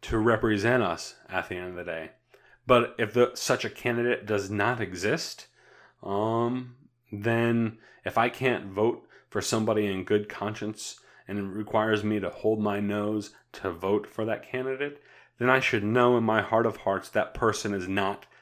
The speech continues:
the candidate that I should vote for. And they're truly not going to represent me at the end of the day. Uh, and as a Christian, I find that very,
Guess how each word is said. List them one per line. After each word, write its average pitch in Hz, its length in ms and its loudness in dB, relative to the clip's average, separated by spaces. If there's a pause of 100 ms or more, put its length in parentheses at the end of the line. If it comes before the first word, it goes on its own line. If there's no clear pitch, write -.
the 107 80 -4
candidate 87 680 -4 (260)
that 87 480 -2 (280)
I 95 220 2
should 95 240 -2
vote 92 240 -6
for. 87 300 -8 (180)
And 110 160 -4
they're 120 100 4
truly 120 800 0 (320)
not 107 580 0 (400)
going 104 500 0 (160)
to - 120 -8
represent 87 600 -6
me 98 480 -4 (400)
at 87 340 -12 (100)
the 82 100 -10
end 87 100 -10
of 85 80 -16
the - 60 -20
day. - 300 -18 (640)
Uh, 90 500 -10 (120)
and 107 340 -4
as 104 140 -4
a 107 80 -2
Christian, 156 580 -6 (920)
I 95 80 -4
find 95 360 -2
that 95 140 -8
very, 90 720 0